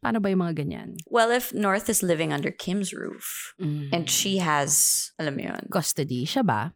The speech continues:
Speaker 1: Di ko alam eh.
Speaker 2: custody. Yeah, I don't know. Like, I'm, I'm not judgy. I don't think I would judge if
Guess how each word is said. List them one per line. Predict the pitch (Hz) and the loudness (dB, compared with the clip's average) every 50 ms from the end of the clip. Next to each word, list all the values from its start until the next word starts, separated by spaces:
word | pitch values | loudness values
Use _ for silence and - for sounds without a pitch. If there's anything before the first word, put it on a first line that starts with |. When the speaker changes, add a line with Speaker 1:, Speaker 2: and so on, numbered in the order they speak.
| _ | _
Speaker 1:
Di | - - 196 - | -10 -8 -4 0
ko | 247 | 2
alam | 294 370 349 214 143 | 2 2 4 4 4
eh. | |
Speaker 2:
custody. | 135 160 151 - - - - - 165 151 151 143 139 139 139 135 135 135 139 147 160 - | 4 4 4 4 4 4 4 2 0 0 0 0 0 0 0 2 0 0 0 -2 -4 -6
Yeah, | - 190 190 170 - - | -2 2 2 4 4 2
I | 294 359 | 2 0
don't | 427 494 554 494 359 | 0 0 0 2 2
know. | 339 349 349 | 2 2 2
Like, | 320 302 285 - - | 0 0 -2 0 -2
I'm, | 285 311 359 415 440 453 466 466 440 415 - - - | 0 0 0 0 -2 -4 -6 -8 -10 -12 -12 -8 -6
I'm | 285 302 | -2 -2
not | 330 349 359 - - | 0 -2 -2 -4 -2
judgy. | 180 180 185 175 175 160 151 - 147 - 196 - - - - - - - | 0 0 2 0 0 0 -2 -2 -2 -2 -4 -4 -6 -6 -10 -12 -8 -4
I | 226 | -2
don't | 269 311 339 339 | -2 -2 -2 -2
think | 359 330 - 330 | -4 -4 -2 -2
I | 302 | -2
would | 277 269 226 | -2 -4 -4
judge | - - - - - - - - - - - - - - - - - _ _ _ _ _ - | -4 -2 -2 -2 -2 -4 -6 -8 -6 -4 -2 -2 -2 -4 -6 -10 -14 _ _ _ _ _ -6
if | 180 165 - - - - | -6 -6 -6 -8 -12 -12